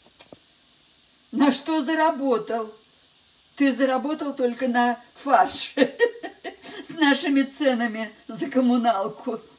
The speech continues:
У нас на мясо не остаётся. <laughs> Так что,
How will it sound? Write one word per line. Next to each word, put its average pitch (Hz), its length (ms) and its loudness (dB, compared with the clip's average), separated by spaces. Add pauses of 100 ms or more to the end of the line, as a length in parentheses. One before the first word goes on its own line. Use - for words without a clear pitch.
(140)
У 339 80 4
нас 285 300 4 (340)
на 277 220 4
мясо 311 420 2
не 220 140 -6
остаётся. 254 960 -4
<laughs> - 60 -20 (2750)
Так 320 200 0
что, 285 320 -2